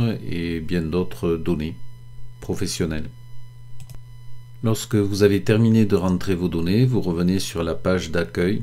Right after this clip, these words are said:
principale et vous retrouvez les boutons avec les liens vers les différentes pages. Donc vous pouvez retourner sur vos données personnelles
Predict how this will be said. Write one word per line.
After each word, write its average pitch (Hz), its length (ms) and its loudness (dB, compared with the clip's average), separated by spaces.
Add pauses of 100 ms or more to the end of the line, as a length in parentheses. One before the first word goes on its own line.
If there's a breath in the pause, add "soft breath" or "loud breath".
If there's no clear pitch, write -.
principale 90 760 -2 (920 loud breath)
et 95 60 0
vous 98 120 2
retrouvez 92 460 0
les 101 100 2
boutons 92 480 2
avec 85 220 2
les 82 100 0
liens 87 300 0
vers 90 180 0
les 85 140 0
différentes 85 520 -2
pages. 113 440 2 (400)
Donc 85 240 -4
vous 85 80 -8
pouvez 87 240 0
retourner 87 720 -2
sur - 680 -2
vos 87 520 0
données 87 560 0 (320)
personnelles 92 560 0